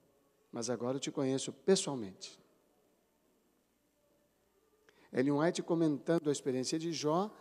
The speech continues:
ela diz que a fé de Jó precisava ser aperfeiçoada. Eu tenho dito para alguns que se a fé de Jó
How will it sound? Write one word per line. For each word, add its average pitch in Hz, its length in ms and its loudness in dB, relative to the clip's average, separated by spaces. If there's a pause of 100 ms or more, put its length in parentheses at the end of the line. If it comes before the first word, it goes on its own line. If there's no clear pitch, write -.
(300)
ela 143 180 2
diz 131 220 -4
que 165 100 -2
a 135 80 4
fé 165 420 2
de 180 140 -4
Jó 147 320 0
precisava 143 640 -4
ser 143 260 0
aperfeiçoada. 165 920 0 (1300)
Eu - 80 2
tenho 226 200 2
dito 196 260 -2
para 160 140 2
alguns 135 640 0 (400)
que 147 100 -6
se - 160 4
a 139 80 2
fé 185 460 0
de 196 120 -4
Jó 123 460 -2